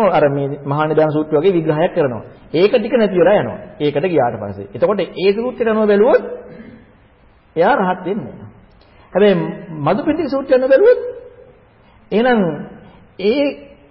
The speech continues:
ඒ න්‍යාය ගැලපෙන්නේ, ඒ අපි දැක්ක විතක් විචාර ටික ගැලපෙන්නේ අර සක්කපන් සූත්‍රෙත් එක්ක න්‍යායට නේ. එහෙනම් ප්‍රපංචයේ විතක් විචාරයක් වෙනම තියෙනවනේ. එහෙනම් දෙවෙනි ධ්‍යානයේ දුරවන්නේ අර මත්-, සක්කපන් සූත්‍රයේ කියන විතක් විචාරනේ.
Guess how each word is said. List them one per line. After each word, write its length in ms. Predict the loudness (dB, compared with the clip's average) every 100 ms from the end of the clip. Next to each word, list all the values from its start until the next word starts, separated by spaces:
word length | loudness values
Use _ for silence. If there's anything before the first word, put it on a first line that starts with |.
| _ _ -2
ඒ 240 | 0 2
න්‍යාය 500 | 0 0 2 2 4 6
ගැලපෙන්නේ, 680 | 6 4 2 0 -2 -6 -4
ඒ 180 | 2 4
අපි 200 | 2 2
දැක්ක 260 | 0 2
විතක් 300 | 0 2 -2 -2
විචාර 300 | 0 2 2
ටික 160 | 2
ගැලපෙන්නේ 500 | 4 4 2 0 2
අර 80 | 0
සක්කපන් 440 | 0 -4 -2 0 2
සූත්‍රෙත් 360 | 2 0 -4
එක්ක 120 | -4 -6 -10 -14
න්‍යායට 380 | -4 0 2 2
නේ. 160 | 0 -2 -6 -16 -20 -20 _ _ _ _ _ _ _ _ _ _ _ _ -8
එහෙනම් 320 | -4 0 0 -2 -6 -12 -18 -4
ප්‍රපංචයේ 560 | -2 0 0 0 2 2
විතක් 320 | 2 2 0
විචාරයක් 360 | -2 0 0 0
වෙනම 220 | -2 -2
තියෙනවනේ. 580 | -2 -2 -4 -6 -12 -20 -20 _ _ _ _ _ -2
එහෙනම් 160 | 0
දෙවෙනි 280 | 2 2 4
ධ්‍යානයේ 400 | 2 2 0 0
දුරවන්නේ 540 | 2 4 4 2 0
අර 80 | 0
මත්-, 260 | 0 -2 -4
සක්කපන් 500 | -6 -6 -4 -4 -2
සූත්‍රයේ 400 | -2 -2 0 -2
කියන 160 | -2
විතක් 240 | 0 -2 -2
විචාරනේ. 440 | 0 0 0 -2